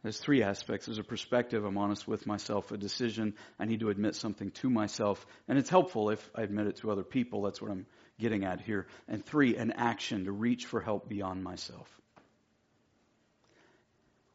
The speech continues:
To reach for help beyond myself. Paul says that he reached for, to God for help. And I want to be abundantly clear about something.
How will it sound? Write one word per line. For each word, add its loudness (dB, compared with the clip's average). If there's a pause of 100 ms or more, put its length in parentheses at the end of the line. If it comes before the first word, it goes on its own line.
(760)
To -2
reach 4
for 2
help 2
beyond 0
myself. -8 (1160)
Paul 10
says 4 (280)
that 8 (180)
he 4
reached 2 (160)
for, 4 (240)
to 10
God 12
for 8
help. 8 (1700)
And 8
I 10
want 10
to 8
be 10
abundantly 8
clear 6
about 6
something. -2